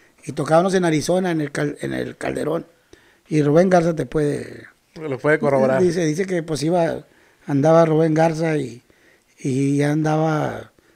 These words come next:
Speaker 1: Valo y, y, pues, dijo, "Ahí tenemos que quedar", dijo, y Esteban con el grupo de él, dijo, y nosotros acá, dijo,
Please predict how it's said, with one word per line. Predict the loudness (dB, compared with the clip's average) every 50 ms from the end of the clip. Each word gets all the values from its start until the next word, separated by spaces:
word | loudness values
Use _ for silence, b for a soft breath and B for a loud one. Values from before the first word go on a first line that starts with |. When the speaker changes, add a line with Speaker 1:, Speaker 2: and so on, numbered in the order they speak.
| b b _
Speaker 1:
Valo | -2 2 4 4 6 4 4 2 2 0 0
y, | -2 -4 -8 -14 -16 -18 -20 -20 _ _ b b b b b b b b b b _ -6
y, | -2
pues, | 0 0 0
dijo, | 0 0 2 2
"Ahí | 0 0
tenemos | 2 0 0 0 0 -2
que | -4 -2
quedar", | 0 2 2 2 2
dijo, | 0 0 0 0
y | 0 -2
Esteban | -2 -2 -2 -2 0 0 -2 -2
con | -2 -2 0 0
el | 0 -2 -2 -6 -12 -18 -20 _ _ _ _ _ b b b b b b b _
grupo | -4 -4 -2 0 0 2
de | 2 2
él, | 0
dijo, | 0 -2 -2
y | -2
nosotros | -2 -2 -4 -6
acá, | -6 -4 -2 -4
dijo, | -2 -4 -6 -10